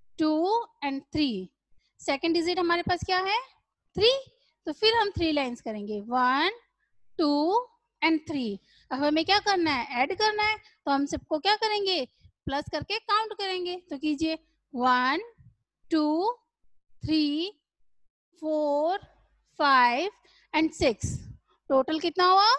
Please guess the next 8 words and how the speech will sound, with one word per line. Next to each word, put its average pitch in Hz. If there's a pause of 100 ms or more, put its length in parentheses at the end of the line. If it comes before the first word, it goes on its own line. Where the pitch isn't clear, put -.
(420)
सिक्स। 339 (920)
तो 285
equal 294
to 370 (1040)
six। - (2000)
सेवन 311 (680)
and 285
वन। 202